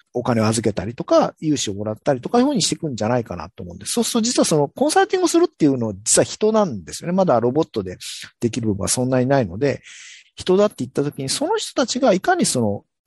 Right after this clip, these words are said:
健康な状態にしていると、もちろんパフォーマンスが上がるわけですよね。そういった時に、まあ、その彼とか彼女に対していかに上げていくかってことを、コンサルティング能力を上げるっていう施策と、プラス、それを支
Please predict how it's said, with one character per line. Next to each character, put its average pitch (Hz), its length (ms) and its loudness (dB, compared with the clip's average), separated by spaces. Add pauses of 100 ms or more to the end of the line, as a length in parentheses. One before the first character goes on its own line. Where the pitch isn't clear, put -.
健 185 260 0
康 175 140 2
な 170 80 6
状 156 180 4
態 143 180 0
に 135 60 -4
し - 80 -4
て 127 100 0
い 113 60 4
る 120 80 -4
と、 196 100 -6
も 170 120 2
ち - 100 -4
ろ - 80 0
ん - 40 -2
パ 127 120 -4
フ - 80 -8
ォ 190 60 2
ー - 20 0
マ 190 80 4
ン - 20 0
ス - 60 -2
が 110 120 2
上 123 60 4
が 139 80 6
る 139 120 -2
わ 139 100 4
け 85 140 -6
で - 80 -16
す - 100 -14
よ - 80 -16
ね。 165 140 -14
そ 262 100 -6
う 262 60 0
い - 20 -4
っ - 20 -8
た 320 140 -4
時 311 180 -2
に、 156 220 0 (580)
ま - 60 -2
あ、 - 40 0
そ 208 100 2
の 196 80 0
彼 202 220 2
と 151 100 -2
か 127 80 0
彼 160 240 0
女 143 100 -2
に 127 100 -2
対 123 180 0
し - 60 -6
て 240 140 0
い 156 80 0
か 202 140 2
に 165 100 0
上 117 120 4
げ 135 100 2
て 147 100 -2
い 143 40 -2
く - 100 -20
か 127 140 0
っ - 20 -20
て - 160 -12
こ 147 120 -8
と 269 140 -4
を、 143 180 -2 (300)
コ 226 180 -4
ン 240 60 -2
サ 254 160 0
ル 247 100 -2
テ 240 140 -4
ィ 233 80 0
ン 233 140 0
グ 233 80 0
能 226 200 0
力 220 300 -6 (260)
を 185 200 0
上 123 160 2
げ 175 140 2
る 196 100 -2
っ 202 40 -6
て - 200 -12
い - 20 -4
う 98 40 -6
施 - 140 -6
策 - 300 -2
と、 185 180 -2
プ - 180 -6
ラ 247 120 4
ス、 320 420 0 (300)
そ - 160 -6
れ 226 60 -2
を 226 40 -2
支 220 120 0